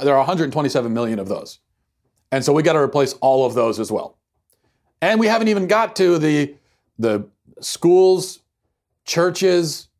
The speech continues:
hospitals, post offices. All of that has to be replaced. So we were talking about hundreds of millions of <laughs> buildings that need to be replaced.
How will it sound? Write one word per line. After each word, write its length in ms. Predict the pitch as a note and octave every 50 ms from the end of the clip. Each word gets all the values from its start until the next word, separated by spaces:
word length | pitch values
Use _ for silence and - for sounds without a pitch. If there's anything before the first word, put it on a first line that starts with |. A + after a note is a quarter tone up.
| _ _
hospitals, 880 | _ - D#3 F3+ E3+ - - - F#3 F3+ F3+ F3+ F3+ E3+ - - - _ _ _
post 320 | - C#3 E3 G3 F#3+ -
offices. 680 | F#3 E3+ F3 E3+ D#3+ F3 F3+ E3+ - F#3+ F3 D#3 - - _ _ _ _ _ _ _ _ _ _ _ _ _ _ _ _ _ _
All 220 | - C#3 D#3+ F3+ F3
of 60 | D#3
that 140 | E3+ D#3+ D3
has 180 | D3+ D3 C#3
to 40 | -
be 100 | B2+ B2+
replaced. 380 | B2+ A2+ - A2+ - - - _ _ _ _ _ _ _ _ _ _ _ _ _ _ _ _
So 140 | _ - D3+
we 80 | E3+ G3
were 60 | G3+
talking 200 | G3+ G#3 G3+ G3
about 180 | F#3+ F3 E3 -
hundreds 800 | - - - - F#3+ G3+ G3+ G3+ F3+ G3 F#3+ G3 F#3+ F#3 E3 E3
of 220 | - C3+ C#3 C3+
millions 880 | B2+ C#3 C3+ C3 C#3 D3+ E3 F3+ F3 E3 D3+ E3+ D#3+ D#3 D3+ C#3+ - -
of 340 | - - - - - - - _ _
<laughs> 80 | _
buildings 800 | - - D3 D#3 D3 - - - - - C#3+ G#2+ G#2 - - - _ _ - - - - _
that 160 | - D3 C3+
need 200 | C3 C#3 D3 D#3 C3+
to 60 | D3
be 140 | C#3 C#3+ C#3
replaced. 640 | C3 C#3 B2+ B2 - - C#3+ C3+ A#2 A2 - -